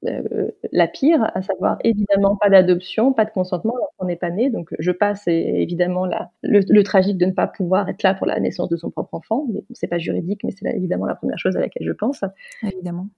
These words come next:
Speaker 1: Évidemment. Et d'un point de vue juridique, eh bien, ça complique les choses, puisque le critère de la, de la cohabitation n'existe pas, par définition.
Speaker 2: Mhm.
Speaker 1: Mais pour autant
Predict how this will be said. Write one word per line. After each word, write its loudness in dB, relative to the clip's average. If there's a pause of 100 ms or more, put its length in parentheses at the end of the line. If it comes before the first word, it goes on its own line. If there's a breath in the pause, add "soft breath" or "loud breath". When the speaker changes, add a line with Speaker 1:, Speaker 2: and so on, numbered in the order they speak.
Speaker 1:
Évidemment. 2 (120)
Et 12
d'un 6
point 2
de 4
vue 2
juridique, 6
eh 4
bien, -2 (520)
ça 4
complique 0
les 0
choses, 4
puisque -4
le 4
critère 2
de 2
la, -2
de 0
la 2 (240)
cohabitation 4
n'existe 0
pas, -6 (140)
par -4
définition. -4 (320)
Speaker 2:
Mhm. -2
Speaker 1:
Mais 4
pour 0
autant 0